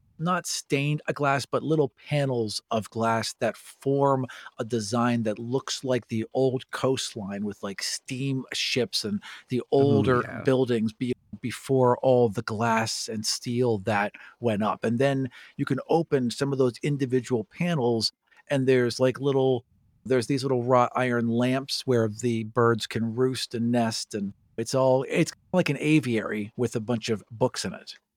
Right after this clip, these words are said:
Speaker 2: Exactly.
Speaker 1: Yeah.
Speaker 2: So there's just, there is a, w-, gonna, at this point, address the bird. <laughs> As one does. So Jackie
Speaker 1: Good
Speaker 2: <laughs> goes
Speaker 1: evening.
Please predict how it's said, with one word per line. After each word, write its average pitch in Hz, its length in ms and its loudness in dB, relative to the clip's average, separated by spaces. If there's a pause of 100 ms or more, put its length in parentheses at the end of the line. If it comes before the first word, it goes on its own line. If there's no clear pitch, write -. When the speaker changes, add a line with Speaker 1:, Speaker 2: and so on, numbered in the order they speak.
(160)
Speaker 2:
Exactly. 123 960 -6 (120)
Speaker 1:
Yeah. 110 180 -2
Speaker 2:
So 147 360 0 (160)
there's 170 460 2
just, - 400 -8 (140)
there 151 340 4
is 147 380 2 (680)
a, 113 320 4 (760)
w-, 127 260 -4
gonna, 151 280 4 (160)
at 131 200 4
this 196 220 2
point, 120 380 2 (400)
address 117 640 2
the 113 120 -2
bird. 92 480 0 (320)
<laughs> 170 80 2 (1300)
As 143 260 8
one 160 420 6
does. 98 520 0 (280)
So 131 180 4
Jackie 147 500 2
Speaker 1:
Good 113 100 0
Speaker 2:
<laughs> 101 180 -4
goes - 120 2
Speaker 1:
evening. 123 180 0